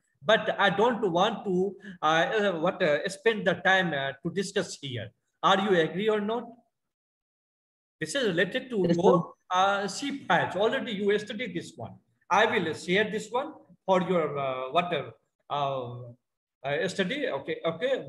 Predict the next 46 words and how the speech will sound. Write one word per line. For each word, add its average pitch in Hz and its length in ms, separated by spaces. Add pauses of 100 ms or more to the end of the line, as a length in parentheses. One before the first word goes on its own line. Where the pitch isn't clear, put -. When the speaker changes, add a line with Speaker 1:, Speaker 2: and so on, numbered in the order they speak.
(140)
Speaker 1:
Miss, 175 220
I, 180 240
I'm 190 160
not 233 220
going 185 260
to 254 80
discuss 185 400
each - 160
and 147 100
everything. 139 460 (560)
So 175 540 (100)
you 160 160
are 190 220
familiar 208 320
about 185 200
what 190 200
F 196 280
open, 185 360
uh, 170 60 (280)
it 185 300
is, 185 120
uh, 160 280
returning 190 420
some 185 400
file 190 240
pointer 190 320 (160)
you 165 200
are 165 120
collecting 180 380
into 185 280
F 190 140
open. 190 260 (340)
Now 180 180
you 175 180
are 165 140
performing 175 360
some 175 220
activity. 180 640
Again, 214 320 (240)
you 180 100
are 165 160
closing. 165 380 (300)
And 180 120
so 226 220
many 208 220
modes 185 280